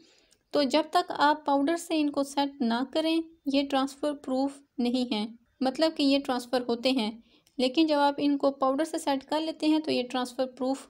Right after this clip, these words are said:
हो जाते हैं। परफेक्ट कवरेज फाउंडेशन एवरीडे यूज़ के लिए बेस्ट है, जबकि लास्टिंग फिनिश फाउंडेशन एवरीडे यूज़ के लिए बिल्कुल भी सूटेबल नहीं है। ये दोनों फाउंडेशंस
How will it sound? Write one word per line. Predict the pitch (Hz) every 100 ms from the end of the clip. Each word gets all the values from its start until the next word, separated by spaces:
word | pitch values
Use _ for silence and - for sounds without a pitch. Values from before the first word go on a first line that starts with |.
| -
हो | 233
जाते | 220 214 226
हैं। | 226 254 233 - _ _ _
परफेक्ट | 320 311 349 339
कवरेज | 320 330
फाउंडेशन | - 285 277 285 285 - 254 - - -
एवरीडे | 285 285 349 311 311
यूज़ | 285 247 262
के | -
लिए | 247 240
बेस्ट | 233 262 277 -
है, | 311
जबकि | 269 247 254
लास्टिंग | 240 226 226 320
फिनिश | 320 285 285
फाउंडेशन | - 240 240 240 269 269 -
एवरीडे | 262 277 285 285
यूज़ | 240 247 -
के |
लिए | 254 254 240
बिल्कुल | 240 240 240 302 311
भी | 262 262
सूटेबल | - 226 233 226 240
नहीं | 233 240 240
है। | 254 226 - _ _ _
ये | 240 294
दोनों | 269 262 302 339
फाउंडेशंस | 285 277 269 277 285 285